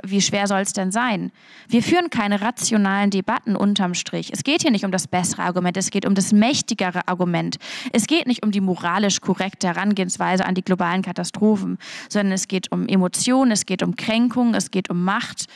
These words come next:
ähm, und es geht um Gewohnheitsrechte.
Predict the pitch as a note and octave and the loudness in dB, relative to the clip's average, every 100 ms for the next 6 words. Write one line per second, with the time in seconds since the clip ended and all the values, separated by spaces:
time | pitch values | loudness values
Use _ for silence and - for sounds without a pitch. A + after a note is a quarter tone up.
0 | - - - G3 F#3+ F#3+ F#3+ G3 G3 G3 | -20 -20 -8 -4 -2 -2 -4 -2 -2 -2
1 | G3+ G#3 G#3+ G#3+ A3 C4 A3+ F#3 - F3 | -2 0 0 2 2 2 2 -2 -4 -6
2 | E3+ - D#3+ F#3 | -6 -10 -10 -10